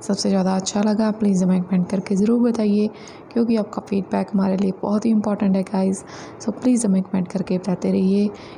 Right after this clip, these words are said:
कि आपको ये video कैसी लग रही है and next आप कौन सी देखना चाहते हैं हमारे channel पे। So हम आपके according ही next videos लेकर आएंगे, guys। And if you find this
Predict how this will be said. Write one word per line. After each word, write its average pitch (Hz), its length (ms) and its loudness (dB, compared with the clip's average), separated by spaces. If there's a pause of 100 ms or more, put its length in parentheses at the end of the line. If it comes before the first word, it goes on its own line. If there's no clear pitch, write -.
(100)
कि - 160 -6
आपको 226 300 0
ये 254 200 4
video 233 280 2
कैसी 214 280 0
लग 208 220 0
रही 208 180 2
है 208 200 2
and - 600 -2
next - 300 -2
आप 185 180 -2
कौन 185 140 2
सी 185 160 -2
देखना 185 280 0
चाहते 180 300 0
हैं 214 60 4
हमारे 208 200 4
channel 196 440 4
पे। 202 140 2 (400)
So - 100 -4
हम 202 260 6
आपके 185 260 -2
according 190 380 2
ही 226 100 4
next 233 320 2
videos 190 400 2
लेकर 190 260 0
आएंगे, 233 240 4
guys। 247 380 0 (460)
And 185 320 2
if 233 120 -2
you 294 160 2
find 220 260 4
this - 140 -2